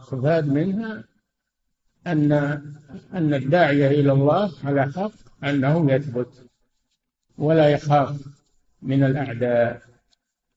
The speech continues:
لأن الله يراهم، يرى هذا الذي يدعو إلى الله ويرى هذا الكافر الذي يصنع ويعارض الدعوة.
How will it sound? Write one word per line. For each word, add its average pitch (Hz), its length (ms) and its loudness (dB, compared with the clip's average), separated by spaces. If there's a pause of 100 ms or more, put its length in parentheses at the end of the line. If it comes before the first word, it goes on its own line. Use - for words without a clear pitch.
(120)
لأن 151 360 2
الله 160 400 0
يراهم، 135 600 2
يرى 147 340 0 (180)
هذا 143 240 2
الذي 123 360 -2
يدعو 147 340 -2
إلى 139 160 0
الله 185 280 0
ويرى 175 540 2 (220)
هذا 156 240 2
الكافر 147 480 2
الذي 131 520 -4
يصنع 143 520 -4 (640)
ويعارض 139 580 4
الدعوة. 131 500 2